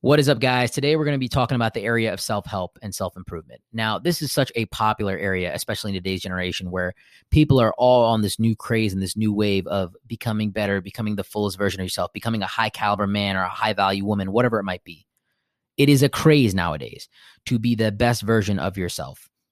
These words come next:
It is literally marketed to us in every single way. And I wanna talk about the self-help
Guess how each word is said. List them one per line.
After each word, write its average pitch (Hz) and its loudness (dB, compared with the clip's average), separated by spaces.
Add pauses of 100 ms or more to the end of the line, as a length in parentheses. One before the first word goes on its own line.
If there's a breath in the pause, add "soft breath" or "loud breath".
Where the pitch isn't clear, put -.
(220)
It 117 0
is 117 0
literally 143 4
marketed 131 2
to 127 4
us 127 2
in 101 -4
every 131 -2
single 117 -2
way. 107 0
And 101 -2
I 113 -2
wanna 147 2
talk 139 0
about 131 0
the 104 -6
self-help 123 0